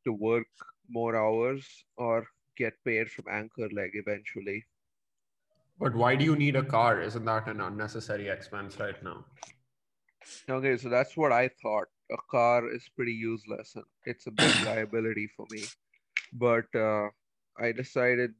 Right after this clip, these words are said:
Speaker 1: that, I mean, I didn't decide. I was talking to Matthew about it, and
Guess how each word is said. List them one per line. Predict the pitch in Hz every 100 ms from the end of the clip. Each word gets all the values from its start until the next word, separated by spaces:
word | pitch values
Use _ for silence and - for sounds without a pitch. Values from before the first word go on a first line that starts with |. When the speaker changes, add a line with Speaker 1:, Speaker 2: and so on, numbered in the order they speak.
| -
Speaker 1:
that, | 113 110 - _ _ -
I | 123
mean, | 123
I | 117 139
didn't | 127 107
decide. | - 131 113 107
I |
was | 110 -
talking | 123 135
to | 120 104
Matthew | 107 117 - 107 101
about | 107 107
it, | 107
and | 120 107